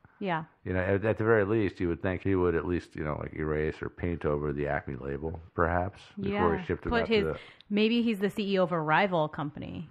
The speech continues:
Speaker 2: That's always a, actually, that is another theory.
Speaker 1: Mm-hmm.
Speaker 2: <laughs> Yeah.
Speaker 1: Mm-hmm.
Speaker 2: Yeah. Uh,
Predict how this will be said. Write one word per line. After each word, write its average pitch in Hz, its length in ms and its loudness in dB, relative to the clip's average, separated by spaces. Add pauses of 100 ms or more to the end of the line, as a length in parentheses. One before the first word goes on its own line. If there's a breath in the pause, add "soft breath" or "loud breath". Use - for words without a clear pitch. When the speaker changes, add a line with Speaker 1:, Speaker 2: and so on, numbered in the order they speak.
Speaker 2:
That's 87 260 2
always 82 240 6
a, 80 80 -4 (100)
actually, 87 320 2
that 80 200 4
is 78 140 -2
another 67 260 -4
theory. 117 360 0
Speaker 1:
Mm-hmm. 185 420 -4
Speaker 2:
<laughs> - 0 -
Yeah. 190 540 8
Speaker 1:
Mm-hmm. 190 400 0
Speaker 2:
Yeah. 110 180 6 (600 loud breath)
Uh, 101 500 6